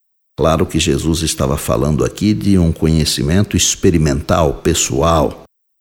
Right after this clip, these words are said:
Nada pode superar um relacionamento pessoal, diário, ininterrupto, intransferível entre o ser humano pecador,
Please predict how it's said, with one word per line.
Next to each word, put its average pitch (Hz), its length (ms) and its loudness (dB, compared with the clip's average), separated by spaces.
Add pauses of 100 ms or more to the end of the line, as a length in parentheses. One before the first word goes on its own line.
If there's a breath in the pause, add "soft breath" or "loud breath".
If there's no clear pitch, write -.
(520)
Nada 165 300 2
pode 120 420 2
superar 95 720 2
um 82 100 2
relacionamento 82 1000 2
pessoal, 85 1000 0 (240)
diário, 85 720 0 (500)
ininterrupto, 113 1300 2 (400)
intransferível 110 1500 4 (180)
entre 92 440 2
o 76 80 2
ser 104 340 2
humano 87 380 4
pecador, 78 720 2